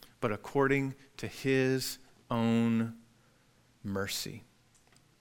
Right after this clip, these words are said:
It's not who we are by nature, and so it's hard, but God is remaking us because he has saved us by his grace. Grace means forgiveness, but grace also means power to obey, power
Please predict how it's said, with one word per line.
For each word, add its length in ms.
It's 160
not 260
who 100
we 120
are 140
by 160
nature, 440
and 140
so 180
it's 120
hard, 600
but 160
God 240
is 180
remaking 1200
us 500
because 280
he 140
has 140
saved 540
us 480
by 180
his 180
grace. 540
Grace 320
means 300
forgiveness, 580
but 240
grace 380
also 340
means 340
power 600
to 200
obey, 480
power 580